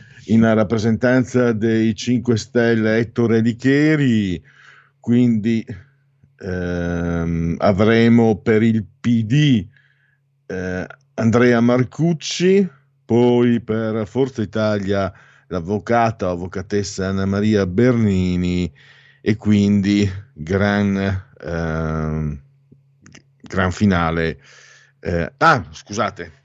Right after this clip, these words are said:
tra Marcucci e Bernini, eh, non poteva mancare la nostra Teresina, Teresa Bellanova, e Bernini, e poi gran finale con, eh, Matteo Salvini. Salutame Alello,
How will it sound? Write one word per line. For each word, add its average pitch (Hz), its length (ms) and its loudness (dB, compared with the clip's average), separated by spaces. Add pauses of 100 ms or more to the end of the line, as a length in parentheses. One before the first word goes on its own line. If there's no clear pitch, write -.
(140)
tra 104 200 -8
Marcucci 127 800 -2
e 117 120 0
Bernini, 143 640 -2 (440)
eh, 101 180 -14
non 110 160 -8
poteva 127 320 2
mancare 104 840 0
la 95 120 -6
nostra 113 280 -10
Teresina, 110 640 -2
Teresa 107 480 0
Bellanova, 117 960 0 (580)
e 123 720 -6
Bernini, 117 760 -2
e 147 140 -6
poi 127 400 -2 (340)
gran 127 320 -6
finale 104 760 -4
con, 95 320 -8
eh, 92 180 -6
Matteo 90 680 -4
Salvini. 82 880 -6
Salutame 131 720 2
Alello, 110 800 -2